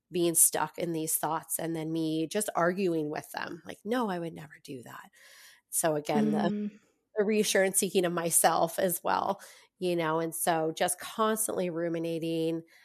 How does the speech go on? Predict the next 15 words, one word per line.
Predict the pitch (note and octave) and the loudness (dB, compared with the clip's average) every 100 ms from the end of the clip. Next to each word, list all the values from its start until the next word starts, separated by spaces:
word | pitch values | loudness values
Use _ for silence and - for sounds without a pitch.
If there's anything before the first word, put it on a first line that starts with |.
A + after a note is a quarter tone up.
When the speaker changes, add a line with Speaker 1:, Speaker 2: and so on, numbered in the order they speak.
| _ _ _ _ _ - | _ _ _ _ _ -4
Speaker 1:
Um, | E3+ E3 | 0 0
another | F3 F#3+ G#3 | 4 4 4
thing | G3 F#3+ F3 | 2 0 0
I | |
really | E3+ E3+ E3+ | 0 2 0
fell | - E3+ E3 | 0 0 0
into, | E3 E3+ - F3 E3 | 0 -2 0 2 2
and | - F3+ E3+ - _ _ - _ _ - | 0 0 0 -4 _ _ -20 _ _ 0
I | B3 | 4
am | D4 C#4+ | 4 4
a | |
religious | C4+ B3+ B3+ C4+ - | 4 4 4 2 -2
person. | - A#3 A#3 C4 D4 | 0 2 4 2 2
I'm | G#3 F3+ | 0 0
not | E3+ F3 F3+ | 0 0 0